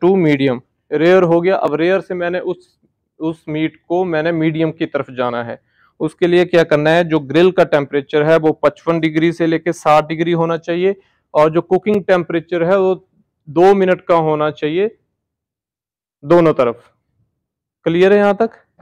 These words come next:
वही tender line है। अगर मेरा order आया है, guest मांगता है कि "I want tenderloin stick"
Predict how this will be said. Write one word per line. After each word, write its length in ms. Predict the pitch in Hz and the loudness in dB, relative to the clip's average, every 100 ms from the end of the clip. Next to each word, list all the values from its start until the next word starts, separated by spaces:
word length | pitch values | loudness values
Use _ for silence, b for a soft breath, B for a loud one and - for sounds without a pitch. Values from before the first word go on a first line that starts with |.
| b b b _ | b b b _
वही 220 | 143 170 | 0 0
tender 320 | 196 196 190 190 | 2 0 2 2
line 300 | 185 185 185 | 2 0 0
है। 180 | 220 - b b | -2 -6 b b
अगर 160 | 151 170 | -4 -2
मेरा 240 | 170 175 185 | 2 2 2
order 380 | 156 156 185 180 | 2 4 4 4
आया 280 | 147 139 139 | 6 4 4
है, 160 | 151 | 0
guest 300 | 151 156 156 | 2 0 0
मांगता 380 | 156 147 135 139 | -4 -4 -2 0
है 120 | 151 160 | 0 -2
कि 180 | 180 - | -6 0
"I 80 | 143 160 | 0 2
want 240 | 147 147 147 | 0 -2 -2
tenderloin 560 | 143 143 147 139 135 131 | -6 -4 -4 -4 -6 -10
stick" 380 | _ 151 180 | _ -4 -4